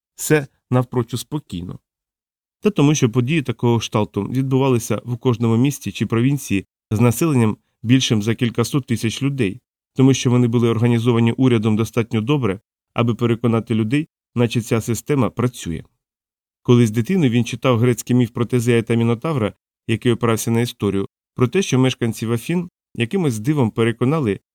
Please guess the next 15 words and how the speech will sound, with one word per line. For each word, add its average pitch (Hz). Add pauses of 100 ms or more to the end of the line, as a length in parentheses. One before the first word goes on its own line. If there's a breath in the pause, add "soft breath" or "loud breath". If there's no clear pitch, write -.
(140)
що 131
кілька 117
років 139 (300)
жеребом 110 (200)
обирати 117
сімох 117
дівиць 120 (260)
та 113
сімох 120
юнаків 120 (320)
та 190
посилати 143
їх 131
на 147
Крит, -